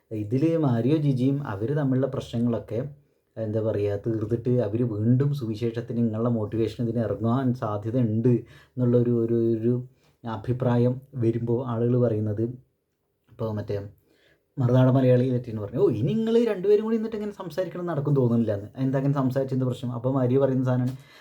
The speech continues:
സംഗതിയാണ്, "അല്ല, ഞങ്ങൾ ഇത്രയും പ്രശ്നങ്ങളും പ്രതിസന്ധികളും ഉണ്ടായിട്ടും ഞങ്ങൾ ഒത്തൊരുമിച്ചിട്ട് ഒരു കുടുംബജീവിതമായിട്ട് മുന്നോട്ട് പോകുന്നുണ്ട്, ഞങ്ങൾ മക്കളെയൊക്കെ ചേർത്ത് പിടിച്ചുകൊണ്ട് ഞങ്ങൾക്ക് മുന്നോട്ട് പോകാൻ പറ്റുന്നുണ്ട്, കരിയറിൽ ഞങ്ങൾക്ക് അങ്ങനെ ചെയ്യാൻ പറ്റുന്നുണ്ടെന്ന് പറഞ്ഞാൽ അത് തന്നെ ഒരു മാതൃകയല്ലേ, മോട്ടിവേഷൻ അല്ലേ?" എന്ന്. ആണ്, ആണ്.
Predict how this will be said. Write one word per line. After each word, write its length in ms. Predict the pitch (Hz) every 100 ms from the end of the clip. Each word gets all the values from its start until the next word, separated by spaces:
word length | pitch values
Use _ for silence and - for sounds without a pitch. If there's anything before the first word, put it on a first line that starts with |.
| _
സംഗതിയാണ്, 480 | 123 127 131 127 139 - _ _ -
"അല്ല, 240 | 107 139
ഞങ്ങൾ 340 | 147 95 92 135
ഇത്രയും 400 | 147 - 131 160
പ്രശ്നങ്ങളും 440 | - - 143 147
പ്രതിസന്ധികളും 480 | 143 131 131 139 143
ഉണ്ടായിട്ടും 380 | 143 139 131 143
ഞങ്ങൾ 240 | 123 120
ഒത്തൊരുമിച്ചിട്ട് 640 | 139 - 135 135 123 - 139
ഒരു 100 | 135
കുടുംബജീവിതമായിട്ട് 600 | 120 113 120 123 131 131
മുന്നോട്ട് 300 | 123 117 131
പോകുന്നുണ്ട്, 360 | 127 117 117
ഞങ്ങൾ 280 | 120 110 107
മക്കളെയൊക്കെ 480 | 120 110 - 117 127
ചേർത്ത് 300 | 123 110 117
പിടിച്ചുകൊണ്ട് 340 | 123 117 120
ഞങ്ങൾക്ക് 220 | 120 107 120
മുന്നോട്ട് 280 | 110 104
പോകാൻ 160 | 117 117
പറ്റുന്നുണ്ട്, 460 | 113 120 113 113 117 - - - -
കരിയറിൽ 360 | 98 104 113
ഞങ്ങൾക്ക് 200 | 127 123
അങ്ങനെ 180 | 123 120
ചെയ്യാൻ 160 | 117 120
പറ്റുന്നുണ്ടെന്ന് 420 | 110 123 120 113
പറഞ്ഞാൽ 180 | 90 92
അത് 100 | 131
തന്നെ 180 | 147 147
ഒരു 60 |
മാതൃകയല്ലേ, 520 | 127 107 110 107 104
മോട്ടിവേഷൻ 420 | 101 101 104 101 113
അല്ലേ?" 160 | 98
എന്ന്. 120 | 92 - -
ആണ്, 360 | 156 254 277 240 - _ _ _ _ _ _ _ -
ആണ്. 340 | 131 214 247